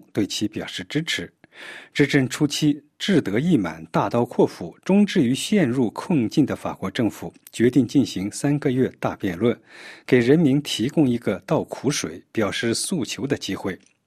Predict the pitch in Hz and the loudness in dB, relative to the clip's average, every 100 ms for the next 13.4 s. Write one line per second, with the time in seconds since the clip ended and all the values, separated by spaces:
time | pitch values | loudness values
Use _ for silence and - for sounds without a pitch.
0 | _ - 92 92 95 - 98 92 - - | _ -10 -8 -6 -6 -6 -8 -10 -14 -20
1 | - - - - 120 127 185 180 131 165 | -18 -18 -16 -4 -2 2 4 4 2 0
2 | 104 120 113 110 123 113 - _ - 127 | 0 0 0 0 0 -2 -4 _ 0 2
3 | 190 180 196 185 180 180 - - - - | 2 0 0 2 0 -2 -4 -4 -4 -6
4 | 85 170 139 98 95 98 92 104 98 _ | 0 2 2 0 -4 -2 -4 -4 -8 _
5 | - - - 175 120 92 147 127 131 - | -20 -20 -6 -2 0 2 2 4 0 -2
6 | - 151 180 90 90 110 98 - 165 165 | -2 0 0 -2 -4 -6 -4 0 2 2
7 | 147 - 95 - - - 80 - _ - | -2 -4 -6 -6 -8 -10 -10 -14 _ -20
8 | - - - 143 107 151 113 - 107 120 | -20 -8 0 2 4 2 2 -2 -4 -2
9 | - 92 - - 127 - - 143 147 - | -4 -6 -6 -6 -4 -4 -2 0 0 0
10 | 80 - - - _ - 208 110 117 196 | -8 -10 -20 -20 _ 2 4 4 2 0
11 | 110 120 90 - 143 - 95 85 104 95 | 0 -2 -2 0 -2 -2 -6 -2 -2 -2
12 | 95 - - 214 190 98 101 - - 175 | -4 -6 0 2 2 -4 -6 -4 -2 2
13 | 190 131 - 98 | 4 4 0 -10